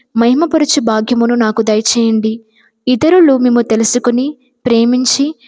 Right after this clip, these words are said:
మీ మహిమను ఘనపరచునట్లు నేను ప్రయాసపడెదను. మానవులందరూ మీ ఆదర్శమును చూచి మీ ప్రియకుమారుడును మా రక్షకుడైన క్రీస్తు ప్రభువును సేవించుటకు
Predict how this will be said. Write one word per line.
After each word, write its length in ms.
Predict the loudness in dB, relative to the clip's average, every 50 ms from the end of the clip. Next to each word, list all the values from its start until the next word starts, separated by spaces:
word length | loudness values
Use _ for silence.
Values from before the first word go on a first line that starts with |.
| -20 _ _ _ _ 0
మీ 160 | 2 2 2
మహిమను 500 | 2 2 2 2 2 2 2 2 0 0
ఘనపరచునట్లు 1000 | 0 0 0 0 0 0 0 0 0 -2 -2 -2 -4 -4 -4 -4 -4 -4 -4 -6 _ _ -20 -20 _ _ -2
నేను 240 | 0 2 2 2 0
ప్రయాసపడెదను. 1000 | -2 -2 0 0 0 0 0 -2 -2 -2 -2 -2 0 0 0 -2 -2 -2 -4 -6 _ _ _ _ _ _ -10 -4 0
మానవులందరూ 1000 | 0 2 2 2 2 2 2 4 4 2 2 0 0 0 0 0 0 -2 -4 -6 -4 0
మీ 200 | 0 2 2 2 0
ఆదర్శమును 640 | 0 -2 0 0 0 0 0 0 0 0 0 0 0
చూచి 600 | -2 -2 -2 -2 -2 -2 -2 -2 -4 -4 -4 -6 _ _ _ _ _ _ _ 0
మీ 160 | 2 2 2
ప్రియకుమారుడును 1040 | 2 2 0 0 0 0 0 0 0 0 0 0 0 0 0 0 0 -2 -4 -6 -8 -12 -18 _ _ _ -4 -2
మా 160 | 0 0 2
రక్షకుడైన 640 | 0 0 -2 -2 -2 -2 -2 0 0 0 0 0 -2
క్రీస్తు 420 | -2 -2 0 0 -2 -2 -4 -6
ప్రభువును 540 | -6 -4 -4 -2 0 0 -2 0 -2 -2 -2
సేవించుటకు 880 | -2 0 0 0 0 0 -2 -4 -4 -4 -4 -6 -4 -4 -6 -6 -6